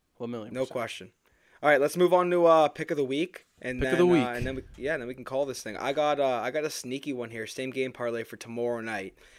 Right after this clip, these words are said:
Speaker 1: Okay.
Speaker 2: Leafs versus Oilers.
Speaker 1: Yeah.
Speaker 2: Um, take same game parlay. Take Matthews to score,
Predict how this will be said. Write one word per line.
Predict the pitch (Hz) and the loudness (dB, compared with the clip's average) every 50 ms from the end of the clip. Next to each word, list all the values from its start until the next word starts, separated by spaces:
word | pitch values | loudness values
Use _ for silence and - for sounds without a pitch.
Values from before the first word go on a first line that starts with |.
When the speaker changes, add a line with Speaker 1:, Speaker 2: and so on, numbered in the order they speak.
| _ _ - | _ _ -10
Speaker 1:
Okay. | - 120 131 | -6 -4 -4
Speaker 2:
Leafs | 120 117 123 - | -4 -4 -6 -4
versus | - 120 117 110 - - - | -4 -4 -4 -4 -8 -6 -4
Oilers. | 120 123 123 120 117 107 98 98 98 - - _ _ _ _ _ _ - - | -2 -2 -2 -2 -4 -6 -8 -10 -12 -14 -18 _ _ _ _ _ _ -12 -8
Speaker 1:
Yeah. | 98 107 107 101 101 98 | -6 -4 -4 -4 -4 -6
Speaker 2:
Um, | 95 98 95 87 - _ _ _ - - _ _ _ _ _ _ _ _ | -6 -10 -12 -16 -18 _ _ _ -14 -14 _ _ _ _ _ _ _ _
take | - 147 139 135 135 - - - _ _ _ _ _ _ _ _ _ _ _ _ _ _ | -4 -2 0 0 0 -2 -8 -20 _ _ _ _ _ _ _ _ _ _ _ _ _ _
same | - - - 139 147 | -8 -4 -2 -2 0
game | 143 151 151 147 | 0 0 0 0
parlay. | 165 160 147 139 131 131 131 | 2 2 4 4 4 2 2
Take | 127 - 127 120 | 0 -4 -8 -8
Matthews | 123 120 123 123 131 147 - - 156 151 - | -6 -4 -2 0 0 -2 -2 -4 -8 -10 -8
to | - 151 | -10 -12
score, | - - - 147 151 151 156 170 175 | -12 -6 -2 0 0 2 0 -2 -4